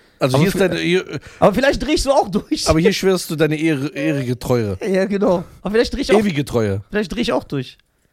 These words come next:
Speaker 2: So, aber es muss auf jeden Fall
Speaker 1: Muss
Speaker 2: die
Speaker 1: das
Speaker 2: Sessel-
Speaker 1: Bild auch geändert werden?
Speaker 2: Ja, wir müssen auch den Namen ändern. Die Weltrekordhalter.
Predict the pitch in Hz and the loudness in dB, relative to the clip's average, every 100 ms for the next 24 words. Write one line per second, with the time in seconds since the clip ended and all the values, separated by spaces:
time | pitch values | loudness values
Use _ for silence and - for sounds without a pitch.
0 | _ _ _ _ _ - 131 143 170 196 | _ _ _ _ _ -14 -4 0 2 2
1 | 196 247 220 226 196 180 165 190 170 202 | 2 0 0 0 0 2 4 2 2 2
2 | 202 170 147 139 143 151 180 _ _ _ | 0 0 0 0 -2 -2 -6 _ _ _
3 | _ _ _ _ _ - 143 143 165 - | _ _ _ _ _ -4 0 2 0 -6
4 | 117 117 147 170 180 139 143 190 165 127 | -14 -6 0 0 0 0 2 2 0 -4
5 | 117 110 101 _ _ _ _ _ _ - | -4 -6 -10 _ _ _ _ _ _ -6
6 | 156 180 180 135 - 117 - 101 110 | -2 0 -2 -4 -4 -6 -6 -10 -10